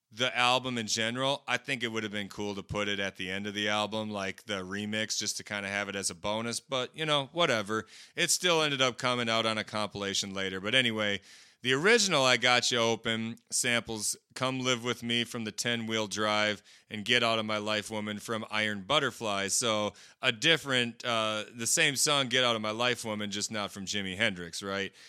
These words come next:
Um, and again, this one's got, like, an ill fucking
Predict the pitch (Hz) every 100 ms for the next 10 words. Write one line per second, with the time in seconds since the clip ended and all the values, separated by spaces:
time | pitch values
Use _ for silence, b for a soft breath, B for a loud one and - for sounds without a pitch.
0 | B B B 135 131 120 110 95 _ _
1 | _ _ _ - - 135 135 123 120 117
2 | - 123 160 131 113 131 - 147 117 139
3 | 131 127 123 117 127 127 127 123 - 127
4 | 123 127 110 104 101